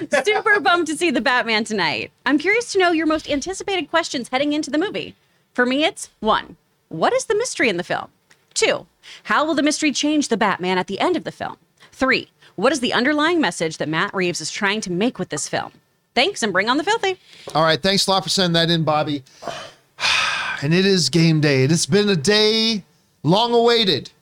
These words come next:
Speaker 2: It shall be a day long remembered. I have been looking forward to this movie.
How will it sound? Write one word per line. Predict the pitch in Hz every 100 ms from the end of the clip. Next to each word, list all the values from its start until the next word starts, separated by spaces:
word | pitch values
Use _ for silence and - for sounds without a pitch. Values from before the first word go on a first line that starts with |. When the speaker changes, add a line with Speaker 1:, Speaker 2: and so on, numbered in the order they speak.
| _
Speaker 2:
It | -
shall | - 156 233
be | 165 127 85 - _ _ -
a | 104
day | 143 160 165
long | 170 165
remembered. | 165 160 165 117 - - _ _ _ _ -
I | 147 190
have | 156
been | 165 156
looking | 190 202 185
forward | - 190 190 180
to | 156
this | 175 185 -
movie. | 165 185 185 196 196